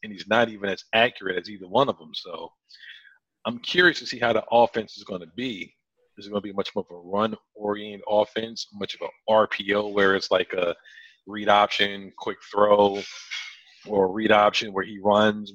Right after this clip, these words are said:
which he did at Alabama, where he basically ran the ball most of the time. So I was surprised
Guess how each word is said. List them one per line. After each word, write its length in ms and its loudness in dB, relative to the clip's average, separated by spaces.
which 180 -12
he 80 -14
did 160 -4
at 100 2
Alabama, 560 2
where 400 -2
he 140 -18
basically 420 -8
ran 200 2
the 80 -2
ball 380 6
most 220 0
of 60 -20
the 160 -2
time. 300 2
So 380 -6
I 120 4
was 520 -2
surprised 1120 2